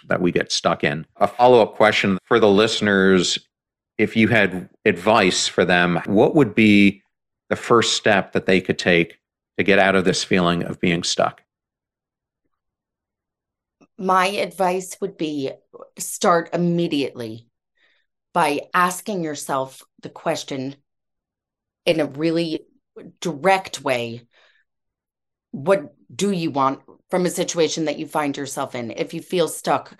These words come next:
Speaker 2: what is it that you want? If you hear that question and you have absolutely no idea,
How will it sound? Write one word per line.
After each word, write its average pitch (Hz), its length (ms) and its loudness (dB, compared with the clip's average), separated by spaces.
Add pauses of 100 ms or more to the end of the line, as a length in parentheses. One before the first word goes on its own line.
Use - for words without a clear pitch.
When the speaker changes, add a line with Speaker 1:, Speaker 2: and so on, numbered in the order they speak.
Speaker 2:
what 180 160 2
is 196 160 2
it - 280 -6 (400)
that 185 240 -2
you 185 120 -6
want? 165 380 -2
If - 360 -2
you 226 580 -2 (400)
hear - 320 0
that 208 220 2
question 175 500 -4
and 156 180 -4
you 143 120 -2
have 165 340 -6
absolutely 185 460 0
no 147 180 0
idea, 135 480 -2